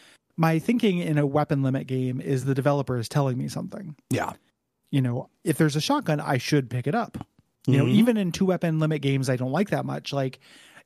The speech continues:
Speaker 1: when we covered, uh, O D S T, we covered Halo.
Speaker 2: Yeah.
Speaker 1: Um,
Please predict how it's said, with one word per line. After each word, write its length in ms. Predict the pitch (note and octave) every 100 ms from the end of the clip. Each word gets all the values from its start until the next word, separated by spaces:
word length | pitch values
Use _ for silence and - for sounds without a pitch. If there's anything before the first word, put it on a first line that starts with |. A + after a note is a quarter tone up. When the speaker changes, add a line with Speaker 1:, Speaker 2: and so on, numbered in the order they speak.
| _
Speaker 1:
when 180 | D#3+ D3+
we 140 | D3
covered, 580 | C#3 D3 C3 C3+ C3+ C3+
uh, 440 | - C#3 C3 C3 C#3
O 140 | D3
D 100 | C#3
S 160 | B2+ A#2+
T, 280 | - A#3+ C#3+
we 120 | C3+
covered 400 | A#2+ B2+ B2+ B2+ -
Halo. 480 | C#3+ C4+ C3+ D3 - _ _ -
Speaker 2:
Yeah. 120 | C3 - -
Speaker 1:
Um, 640 | C#3+ C3+ B2+ A#2+ B2 C3+